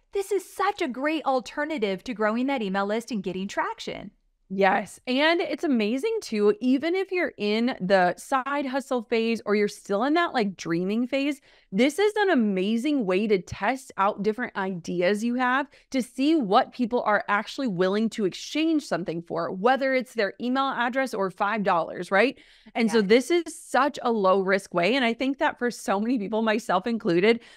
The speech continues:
Speaker 2: putting yourself out on Instagram saying, "I'm doing this thing," or, "I'm creating this thing," that's so vulnerable.
Speaker 1: Yes.
Speaker 2: And so this is, like, this kind of, like, incognito way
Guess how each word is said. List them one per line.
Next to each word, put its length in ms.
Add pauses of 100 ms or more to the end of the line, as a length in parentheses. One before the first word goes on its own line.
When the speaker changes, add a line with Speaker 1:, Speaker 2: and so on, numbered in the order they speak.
(160)
Speaker 2:
putting 320
yourself 480
out 220
on 120
Instagram 540
saying, 280 (180)
"I'm 220
doing 320
this 160
thing," 200
or, 40
"I'm 160
creating 340
this 140
thing," 160
that's 260
so 600
vulnerable. 840
Speaker 1:
Yes. 260
Speaker 2:
And 180
so 120
this 340
is, 240
like, 260
this 160
kind 240
of, 60
like, 360
incognito 880
way 460